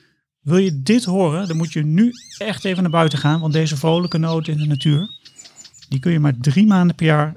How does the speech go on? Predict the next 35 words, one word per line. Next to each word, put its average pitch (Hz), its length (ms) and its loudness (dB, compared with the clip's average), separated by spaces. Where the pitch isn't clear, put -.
in 156 120 -2
Nederland 135 300 2
horen. 104 460 -6
Zo - 120 -8
ongeveer 160 420 -4
van 143 120 0
mei, 143 340 2
eh, 127 200 0
tot 165 180 -2
en 156 60 2
met 123 220 2
juli. 156 400 2
Het 147 120 -6
is 165 120 -2
vandaag 175 560 2
zesentwintig 170 480 0
mei 170 360 0
en 143 160 -4
ik 139 100 -4
zit 160 160 -4
hier 151 100 0
samen 160 280 2
met 143 120 2
Roots-redacteur 151 800 0
en 208 280 -2
vogelkenner 147 680 0
Paul 170 240 -2
Beuren 151 340 0
om 139 140 0
dieper 165 260 0
in 143 100 2
het 135 100 2
leven 160 260 0
te 156 80 0
duiken 147 420 2